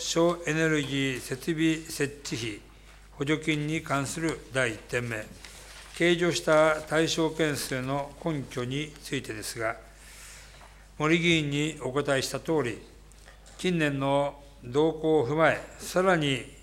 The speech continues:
昨年の台風災害により、大規模な停電が発生したことで、家庭における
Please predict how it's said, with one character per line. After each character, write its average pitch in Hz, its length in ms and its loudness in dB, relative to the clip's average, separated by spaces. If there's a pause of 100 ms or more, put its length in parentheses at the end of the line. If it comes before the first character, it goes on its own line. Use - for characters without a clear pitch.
昨 135 320 0
年 156 240 2
の 151 280 2
台 151 200 2
風 156 180 2
災 156 240 2
害 139 160 2
に 127 80 -4
よ 127 140 -2
り、 131 240 -2 (600)
大 147 260 6
規 170 120 -2
模 165 140 0
な 139 180 2
停 147 220 4
電 151 180 0
が 143 140 -2
発 127 200 -2
生 151 160 0
し - 80 -4
た 143 120 -4
こ 143 80 -6
と 151 120 -2
で、 117 240 -4 (600)
家 143 200 0
庭 180 220 4
に 175 120 2
お 165 100 4
け 180 180 2
る 147 320 2